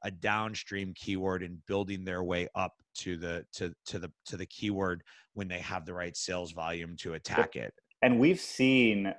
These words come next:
Speaker 2: very positive results in general category ranking when you target those niche keywords first.
Speaker 1: Yeah.
Speaker 2: Because Amazon's got that bucket of keywords for each category. And if you're checking off the boxes on the lower ones, you're moving up the ladder.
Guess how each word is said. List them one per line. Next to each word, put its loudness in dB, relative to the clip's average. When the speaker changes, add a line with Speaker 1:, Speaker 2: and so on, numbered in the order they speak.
Speaker 2:
very 8
positive 8
results 4
in 0
general 4
category 0
ranking -4
when -2
you -6
target 2
those -4
niche -6
keywords -4
first. -6
Speaker 1:
Yeah. -6
Speaker 2:
Because 8
Amazon's 8
got 10
that 8
bucket 6
of -4
keywords 2
for 0
each -6
category. -2
And 8
if 2
you're 10
checking 8
off 8
the 4
boxes 8
on 4
the 4
lower 8
ones, -2
you're 6
moving 6
up 0
the 4
ladder. 0